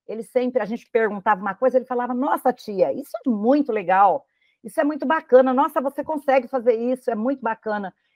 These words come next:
Eu tô montando aí um curso, um curso de design instrucional." Falei, "Nossa, mas isso é muito difícil." A tia podia ver como é que é esse negócio.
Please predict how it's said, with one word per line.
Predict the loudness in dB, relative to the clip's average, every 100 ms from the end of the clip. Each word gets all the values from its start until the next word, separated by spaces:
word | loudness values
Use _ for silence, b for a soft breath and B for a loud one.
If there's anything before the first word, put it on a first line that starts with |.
| _
Eu | 8 8
tô | 8 4
montando | 6 2 4 4 4
aí | 0 0
um | -4
curso, | -6 -2 0 0 -6 -20 _ _ _ _ _ _ _
um | -8 -6
curso | 0 0 0 -2
de | -10
design | -8 -8 -8 -2 -2 -2 -8
instrucional." | -12 -12 -14 -10 -8 -8 -8 -14 _ _ _ _ -10
Falei, | -8 -6
"Nossa, | -4 -2 -2 -2 -6
mas | -6
isso | -8 -8
é | -6
muito | -6 -10 -14
difícil." | -16 -12 -14 -14 _ _ _ _ _
A | -4
tia | 2 4
podia | 4 4 4
ver | 8 6
como | 6 0
é |
que | 4
é | 4
esse | 4 -4
negócio. | -2 0 0 -4